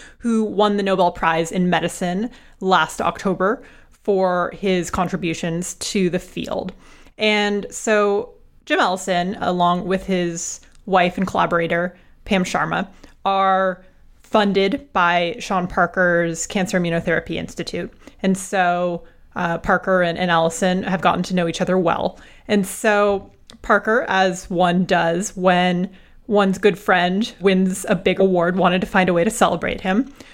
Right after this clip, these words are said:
Uh, when my friends win awards, I might text them, "Congratulations." That's about as, as far as we're gonna go, but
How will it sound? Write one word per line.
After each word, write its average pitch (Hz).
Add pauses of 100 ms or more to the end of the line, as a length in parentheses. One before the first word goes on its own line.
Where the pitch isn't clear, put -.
(140)
Uh, 196
when 214
my 220
friends 214
win 202
awards, 180
I 196
might 175
text -
them, 208
"Congratulations." 196
That's 196
about 185
as, 185
as -
far 180
as 180
we're 180
gonna 190
go, 180
but 190